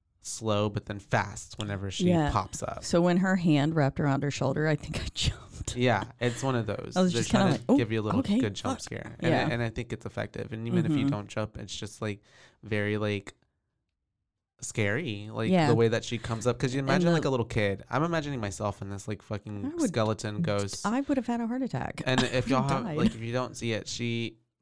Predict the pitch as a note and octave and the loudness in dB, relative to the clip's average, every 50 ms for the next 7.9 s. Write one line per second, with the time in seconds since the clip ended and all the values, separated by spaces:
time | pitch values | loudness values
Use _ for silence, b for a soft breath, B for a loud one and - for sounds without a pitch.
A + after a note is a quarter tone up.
0 | _ _ A#2+ G#2 B2+ C#3 C3 - C3+ - C#3+ B2+ A2 A#2 A2+ A2+ - - A#2+ A2 | _ _ -6 -2 -2 -2 -2 -2 -4 -2 -2 0 0 0 -2 -4 -4 -2 0 2
1 | G#2+ G#2+ G#2 G2+ - - - _ _ A2 A2+ G#2+ G#2 G2+ G2+ G#2 G2 - - G#2+ | 2 2 0 -2 -6 -12 -20 _ _ -2 0 0 0 0 0 -2 -4 -6 -8 -10
2 | G2+ - A2+ G2+ - - G#2 G2+ - A2 G#2 - G#2 G2+ - - - - G2+ G2+ | -8 -8 -8 -8 -6 -6 -6 -4 -4 -4 -4 -2 -4 -4 -4 -8 -10 -8 -8 -8
3 | - G#2 A2 A#2+ B2+ A#2+ A2+ G#2 G2 - _ - A2 G#2 G2+ G2 G#2+ - - - | -6 -6 -6 -8 -8 -8 -8 -8 -8 -10 _ -8 -6 -6 -6 -6 -8 -10 -10 -12
4 | - G2+ G2+ G2 - - - A#2 A#2+ A#2+ - - - F3+ F3+ F3 E3+ F3 D3+ D3+ | -12 -10 -8 -8 -8 -8 -6 -6 -6 -6 -6 -4 -2 0 0 0 2 0 0 2
5 | C#3+ C#3+ D3+ E3 D#3+ B B B B B B B _ - A2 G#2 F#2+ - - A2 | 0 0 -2 -4 -6 B B B B B B B _ -4 -4 -4 -4 -4 -4 -4
6 | G#2 G#2+ G#2 G#2+ G2+ A2+ G#2 G#2 G#2+ A#2+ - B2 A2+ - A#2 A#2+ C3 D3 D3 - | -2 -2 -2 -2 -2 -2 0 0 -2 -2 -2 -4 -4 -2 0 0 0 -2 -2 -2
7 | A#2+ A2 G2 - - - - _ _ - A2 A2+ A2+ A2 G#2+ G2 - | -2 -2 -2 -4 -8 -12 -14 _ _ -10 -6 -4 -4 -4 -4 -6 -8